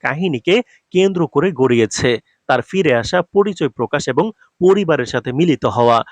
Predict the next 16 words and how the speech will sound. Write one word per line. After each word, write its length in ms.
সবকিছু 440
এত 280
বেশি 300
পেঁচানো 420
হয়েছে 420
যে 140
দর্শকদের 680
কাছে 260
হালিমা 440
চরিত্রটি 560
বিরক্তিকর 640
হয়ে 240
উঠেছে। 420
আর 140
তাই 220
পরিচালক 480